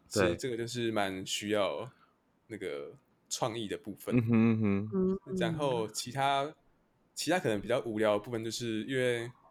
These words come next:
Speaker 2: 我们是对着画面来配音效，所以你要做的跟画面尽量要同步。
Speaker 1: 嗯。
Speaker 3: 嗯。
Speaker 2: 就是那个人他走路的速度走多快，你就要跟着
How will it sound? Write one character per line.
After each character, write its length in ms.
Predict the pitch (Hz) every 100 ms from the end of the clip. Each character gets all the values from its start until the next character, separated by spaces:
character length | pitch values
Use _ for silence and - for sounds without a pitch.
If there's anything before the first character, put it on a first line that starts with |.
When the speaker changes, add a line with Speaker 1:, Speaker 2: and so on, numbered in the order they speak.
| -
Speaker 2:
我 80 | -
们 100 | 101
是 80 | 104
对 180 | 117 127
着 100 | 104
画 240 | - 110
面 260 | 92 98 85 101 107
来 340 | 92 85 95 -
配 280 | - 104 90
音 340 | 73 95 92
效， 340 | - 98 85 - _ _ _
所 200 | - -
以 40 | 123
你 80 | 113
要 360 | 98 110 117 - _ _ - _ - _ _ _ _ -
做 260 | - 135
的 560 | 110 101 87 85 78 85
跟 260 | - 107
画 220 | 107 127 107
面 400 | 107 92 80 110 _ _ _ _ _
尽 180 | - 127
量 160 | 113 107
要 120 | 104
同 240 | - 82
步。 320 | 82 104 85 117 _
Speaker 1:
嗯。 260 | - 117 92 - _ -
Speaker 3:
嗯。 200 | 180 135
Speaker 2:
就 80 |
是 100 | 123
那 100 | 135
个 100 | 123
人 220 | 110 92 95
他 180 | 113
走 280 | 113 - 90
路 180 | 101 110
的 400 | 95 92 78 73
速 240 | - 123
度 200 | 107 113
走 200 | 101 90
多 180 | 82 82
快， 320 | 87 - 98 90
你 80 |
就 140 | - 98
要 100 | 98
跟 200 | 98 92
着 280 | 92 80